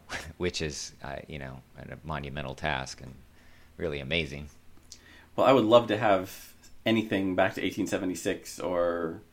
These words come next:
Speaker 2: really, I would love to be working with a sport again that has some kind of consistency going back that far. I mean, that's one of the really infuriating things about working with tennis sometimes is that the, for instance, the aging trends we see now are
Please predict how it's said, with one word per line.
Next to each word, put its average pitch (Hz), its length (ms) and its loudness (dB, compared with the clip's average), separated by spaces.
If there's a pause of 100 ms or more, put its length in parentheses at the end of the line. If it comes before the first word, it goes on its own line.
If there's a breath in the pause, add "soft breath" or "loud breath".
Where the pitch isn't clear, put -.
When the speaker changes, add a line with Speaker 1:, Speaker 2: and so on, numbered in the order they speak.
(360 soft breath)
Speaker 2:
really, 135 300 8
I 110 60 10
would 107 160 4
love 110 160 6
to 104 100 2
be 98 100 2
working 98 360 2
with 87 120 -2
a 80 60 -2
sport 95 340 2
again 85 420 0
that 85 260 -2
has 85 200 0
some 87 200 -4
kind 87 120 -2
of 82 80 -8
consistency 127 540 -4
going 139 160 2
back 151 160 2
that 151 140 0
far. 151 220 4
I 139 40 -2
mean, 101 100 2
that's 104 200 4
one 101 100 4
of 92 80 0
the 85 280 0 (260)
really 95 680 2
infuriating 87 600 -2
things 85 240 -2
about 80 280 2 (520)
working 95 300 -2
with 82 120 -2
tennis 101 240 2
sometimes 80 460 -2
is 82 160 -6
that 80 160 2 (480 loud breath)
the, 87 480 4
for 95 120 -2
instance, 85 340 -4
the - 120 -4
aging 98 280 0
trends 82 300 0
we 85 120 -6
see 87 200 -4
now 76 420 -2 (380 loud breath)
are 80 600 6